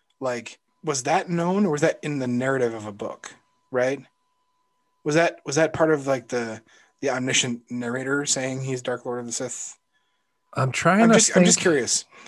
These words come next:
Speaker 1: This is, this is really interesting to me now because also if you take sort of, people would know galactic history, right?
Speaker 2: Right, right.
Speaker 1: I, you would think.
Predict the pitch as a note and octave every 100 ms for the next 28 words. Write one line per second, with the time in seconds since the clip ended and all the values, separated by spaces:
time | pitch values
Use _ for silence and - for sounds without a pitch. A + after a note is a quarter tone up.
0 | - F3+ F3 D#3 G#3+ A3 E3 F3 D#3+ E3
1 | C#3 A#2+ A2+ G2+ E2+ D2+ - _ _ -
2 | F3 F3+ D3+ C3+ - - _ _ - G#3
3 | B3 G#3 D3 E3 D3 - C#3+ C3 A#2+ -
4 | - _ - G#3+ A3 D#3+ C3+ B2 B2 A#2
5 | G#2 G#2 _ - A2+ A2 A#2 - - -
6 | - - - - _ _ _ - G2+ G2
7 | A2+ - _ _ C3 G#2+ - _ _ -
8 | D3+ D#3+ D#3 C3 - A2 - -